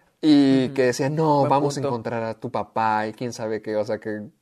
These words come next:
Speaker 1: que no, ojalá no sea esa serie. A mí me gustaría ver más una serie con Donald Glover que, que lo que
Speaker 2: Sí.
Speaker 1: establecieron en Rise of
Speaker 2: Oh,
Speaker 1: Skywalker.
Speaker 2: pues a-, ahora que lo dices, chance y podría ser, mm,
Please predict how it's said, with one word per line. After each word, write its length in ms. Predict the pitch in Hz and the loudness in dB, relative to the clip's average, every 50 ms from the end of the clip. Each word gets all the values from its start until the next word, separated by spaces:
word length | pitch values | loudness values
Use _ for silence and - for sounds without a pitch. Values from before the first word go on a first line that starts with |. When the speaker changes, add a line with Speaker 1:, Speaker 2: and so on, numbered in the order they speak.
| _ | _
Speaker 1:
que 220 | - - 120 123 123 | -8 -6 -4 -4 -2
no, 140 | 123 120 123 | -2 -2 -2
ojalá 600 | - 160 147 139 160 147 151 139 139 139 139 156 | 0 2 2 2 2 2 2 2 2 4 4 2
no 180 | 202 233 247 262 | 4 4 2 2
sea 160 | 262 - 185 | 2 2 0
esa 160 | 175 143 139 | 0 0 -4
serie. 340 | 117 - 139 135 139 123 117 | -6 -2 -2 0 0 0 -2
A 60 | 107 | -4
mí 100 | 113 123 | -6 -6
me 60 | 127 139 | -4 -4
gustaría 340 | 151 151 - - 127 120 | -6 -6 -6 -4 -2 -2
ver 160 | 120 123 127 131 | 0 0 -2 -4
más 220 | 131 127 123 - | -4 -6 -8 -8
una 100 | 143 135 | -8 -8
serie 300 | 131 - 127 131 131 - | -6 -6 -6 -6 -4 0
con 240 | - 156 156 147 139 | 2 2 2 2 2
Donald 320 | 135 131 123 113 107 104 - | -2 -2 -2 -4 -8 -8 -4
Glover 400 | 120 123 120 117 117 110 107 107 - | -2 0 0 0 -2 -4 -6 -8 -8
que, 340 | - 117 104 98 101 - _ _ _ _ _ - | -8 -6 -6 -6 -8 -10 _ _ _ _ _ -4
que 120 | - 143 | 0 0
lo 120 | 127 123 120 | 0 0 0
que 120 | 127 120 | 0 -4
Speaker 2:
Sí. 60 | 110 | -2
Speaker 1:
establecieron 540 | 104 127 113 110 110 104 - 117 113 117 117 | -2 -2 -2 -4 -4 -6 -6 -4 -4 -4 -4
en 140 | 113 104 101 104 | -6 -8 -6 -4
Rise 240 | 107 107 107 104 117 | -4 -4 -4 -6 -8
of 80 | - - | -8 -4
Speaker 2:
Oh, 40 | 156 | -2
Speaker 1:
Skywalker. 520 | 151 160 165 170 170 170 170 170 170 160 | 0 2 2 2 2 2 2 2 0 -2
Speaker 2:
pues 160 | - 170 160 170 | -4 -6 -6 -6
a-, 100 | 165 - - | -8 -6 -4
ahora 280 | 151 160 160 170 175 | -4 -2 -2 -2 -4
que 100 | 170 - | -4 -6
lo 160 | 214 208 185 160 | -4 -4 -2 -2
dices, 500 | 151 147 165 180 - - 214 214 - - | -2 -2 -4 -4 -4 -6 -6 -6 -6 -16
chance 840 | - - - 147 143 147 151 156 156 156 156 156 156 156 - - 156 | -14 -8 -6 -4 -4 -2 -2 -2 -2 -4 -4 -8 -10 -12 -12 -10 -10
y 80 | 143 | -10
podría 380 | 143 - - 127 123 120 123 120 | -10 -10 -10 -8 -6 -4 -6 -6
ser, 340 | 123 - 127 127 120 101 - _ _ _ | -6 -6 -6 -6 -6 -8 -14 _ _ _
mm, 160 | - 127 123 | -18 -18 -18